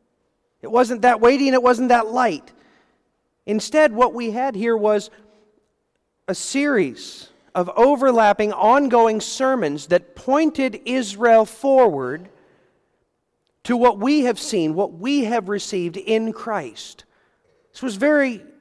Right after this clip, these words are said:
significantly, very truly, commands that were intended to point out Jesus so that they could learn to trust in the one who was to come, the Savior who was to redeem them,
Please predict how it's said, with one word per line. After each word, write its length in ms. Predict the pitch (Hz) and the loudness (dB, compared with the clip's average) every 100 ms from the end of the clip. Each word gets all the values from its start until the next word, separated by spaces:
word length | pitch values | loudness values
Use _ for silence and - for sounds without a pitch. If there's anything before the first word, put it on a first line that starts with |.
| _ _ | _ _
significantly, 880 | - 247 208 247 311 - 220 175 185 | -12 -8 -2 0 0 -2 -4 -4 -2
very 220 | 226 247 | -2 -4
truly, 580 | - 285 311 202 151 180 _ _ _ _ _ _ _ _ _ _ _ _ _ _ _ _ _ _ - | -6 -2 0 0 -4 -8 _ _ _ _ _ _ _ _ _ _ _ _ _ _ _ _ _ _ -8
commands 720 | 214 214 254 277 262 226 196 185 | -2 0 2 2 0 -4 -10 -6
that 300 | 202 - _ _ _ _ _ _ _ | -6 -6 _ _ _ _ _ _ _
were 180 | 170 208 | -10 -8
intended 720 | 175 190 - 240 254 247 220 | -6 -8 -8 -6 -6 -6 -10
to 80 | 190 | -14
point 540 | 175 - 247 269 262 _ - | -16 -12 -6 -6 -6 _ -8
out 500 | 202 214 - _ 151 | -2 -2 -4 _ -16
Jesus 680 | 147 190 170 127 - - _ _ _ _ _ _ _ _ _ _ _ _ | -12 -10 -10 -14 -20 -20 _ _ _ _ _ _ _ _ _ _ _ _
so 300 | - 220 214 | -6 0 2
that 320 | 202 208 - _ _ _ _ _ - | 0 -2 -6 _ _ _ _ _ -10
they 240 | 156 226 | -4 -2
could 220 | 240 247 | -2 -6
learn 220 | 208 202 190 | -4 -4 -6
to 80 | |
trust 420 | 190 - 214 208 - | -10 -4 -4 -4 -10
in 200 | 185 180 | -8 -8
the 100 | 160 | -6
one 260 | 165 214 | -6 -6
who 140 | 196 196 | -6 -4
was 240 | 180 175 | -4 -4
to 80 | 165 | -10
come, 260 | - 139 | -8 -8
the 80 | 135 | -8
Savior 580 | 147 - 214 226 196 180 | -8 -4 -2 -4 -6 -6
who 120 | 170 | -6
was 420 | 165 160 214 208 - | -8 -2 -2 -2 -12
to 140 | 190 | -14
redeem 640 | 156 165 147 202 220 202 | -10 -12 -10 -8 -8 -8
them, 240 | 139 123 | -10 -14